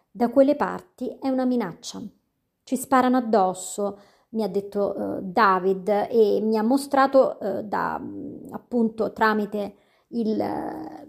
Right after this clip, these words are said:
il video di questa chiamata, tramite il cellulare, la foto di un ragazzo, Tivoy Moses, che è stato ferito ad una gamba, colpito dai bracconieri perché era entrato in una zona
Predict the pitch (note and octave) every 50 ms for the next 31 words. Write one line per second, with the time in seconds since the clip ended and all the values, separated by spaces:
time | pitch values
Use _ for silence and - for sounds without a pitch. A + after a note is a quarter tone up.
0 | - C#4+ G#3+ A3 - A3+ G#3 G#3+ F#3+ A3+ C#4 C4 A#3 G#3 G3+ F#3 F#3 - G3+ G3
1 | - - - G3+ F#3+ G3 G3 _ _ _ _ _ _ _ - A#3+ G#3+ A3 A3+ A3
2 | G3 F#3 F#3 - F#3+ F#3+ - G3+ G3 G3+ G3+ G3 - G3+ G#3 G3+ - _ _ _
3 | - G3+ G3 G3 - - A#3+ A#3 A#3+ C4 B3+ A3+ F3 F3 F#3 F#3+ G#3+ - - -
4 | C4+ B3+ - C#4+ C#4 C#4 C#4+ A#3+ A#3 B3 A#3+ A#3+ A#3+ A3+ G3 G3 F3+ F3 F3 F3
5 | - - - G#3 G3 G3+ - - - C#4+ C4+ A#3 B3 A#3+ A#3 A#3 A#3 A3+ A3 G3+
6 | F#3 F3+ E3+ E3+ F#3+ F#3 G3 - - - - - - C4 C4+ C4+ - - - -
7 | C#4 B3+ A#3+ B3+ - C#4+ C#4 C#4 B3+ B3+ - - C#4+ D4 F4+ F#4 - C#4 A3+ A3+
8 | A3+ A3 G3+ G3+ G3 F#3 F#3 F#3 F#3 F#3 F#3+ F#3+ F3+ - A3+ A3+ G#3+ - - D4+
9 | D#4 D4+ D4 A3+ A3 G3+ F#3+ G3 G3+ F#3+ - - G#3+ G#3 G#3+ G#3 G3+ G3+ G#3 A#3
10 | B3+ B3+ B3+ C4 B3+ C4 - - B3+ A#3+ - - - - B3+ B3 A#3+ B3+ C#4 C#4
11 | C#4 - G#3+ F#3 F#3 F#3 - A3+ A#3 A#3 A#3+ B3 A3+ F#3+ F3+ G3+ F#3+ F#3 F#3+ F#3+